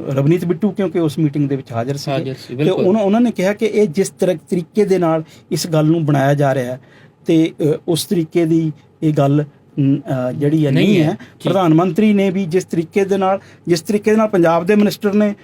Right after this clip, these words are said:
Speaker 2: ਹੂੰ।
Speaker 1: ਉਹਨਾਂ ਨੂੰ ਬੜੀ ਨਿਮਰਤਾ ਦੇ ਨਾਲ, ਬੜੀ, ਅ, ਉਹਦੇ, ਅ, ਅਮ, ਅ, ਅ, ਬੜੀ ਨਿਮਰਤਾ ਦੇ ਨਾਲ ਉਹਨਾਂ ਨੂੰ ਹੱਥ ਜੋੜ ਕੇ ਪ੍ਰਧਾਨ
Speaker 2: ਜੀ।
Speaker 1: ਮੰਤਰੀ ਨੂੰ ਕਿਹਾ ਕਿ "ਪ੍ਰਧਾਨ ਮੰਤਰੀ ਜੀ, ਇਹ ਜਿਸ ਤਰ੍ਹਾਂ ਦਾ ਤੁਸੀਂ, ਜਿੰਨਾ ਤੁਸੀਂ ਪੈਕੇਜ ਦੇ ਰਹੇ ਹੋ, ਉਸ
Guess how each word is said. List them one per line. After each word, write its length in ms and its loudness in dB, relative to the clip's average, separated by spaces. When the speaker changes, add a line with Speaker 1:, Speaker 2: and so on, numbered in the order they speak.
Speaker 2:
ਹੂੰ। 140 -4
Speaker 1:
ਉਹਨਾਂ 200 2
ਨੂੰ 220 4
ਬੜੀ 240 0
ਨਿਮਰਤਾ 480 0
ਦੇ 120 0
ਨਾਲ, 200 2
ਬੜੀ, 300 0
ਅ, 40 -4
ਉਹਦੇ, 320 0
ਅ, 20 -2
ਅਮ, 520 -4
ਅ, 20 -12
ਅ, 40 -10
ਬੜੀ 380 2
ਨਿਮਰਤਾ 400 4
ਦੇ 100 0
ਨਾਲ 220 0
ਉਹਨਾਂ 180 2
ਨੂੰ 300 -2
ਹੱਥ 180 -4
ਜੋੜ 220 2
ਕੇ 140 0
ਪ੍ਰਧਾਨ 540 -4
Speaker 2:
ਜੀ। 80 0
Speaker 1:
ਮੰਤਰੀ 280 -2
ਨੂੰ 100 0
ਕਿਹਾ 240 -2
ਕਿ 100 -2
"ਪ੍ਰਧਾਨ 300 0
ਮੰਤਰੀ 340 0
ਜੀ, 140 -4
ਇਹ 120 -2
ਜਿਸ 180 -4
ਤਰ੍ਹਾਂ 200 0
ਦਾ 120 0
ਤੁਸੀਂ, 200 -10
ਜਿੰਨਾ 240 0
ਤੁਸੀਂ 200 -10
ਪੈਕੇਜ 320 -8
ਦੇ 160 -8
ਰਹੇ 120 -4
ਹੋ, 100 -6
ਉਸ 240 0